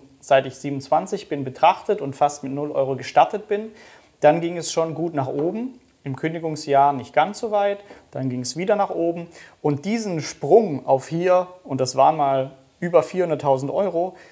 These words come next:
zweihunderttausend Euro einfach Vermögenszuwachs in diesem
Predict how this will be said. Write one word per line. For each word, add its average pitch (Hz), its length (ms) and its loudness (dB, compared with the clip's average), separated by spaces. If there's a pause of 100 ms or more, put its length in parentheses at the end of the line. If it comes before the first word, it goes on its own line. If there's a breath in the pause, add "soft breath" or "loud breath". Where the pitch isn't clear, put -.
zweihunderttausend 175 720 2
Euro 185 560 0 (160)
einfach 170 400 0
Vermögenszuwachs 170 960 -4
in 139 160 -4
diesem 156 400 -10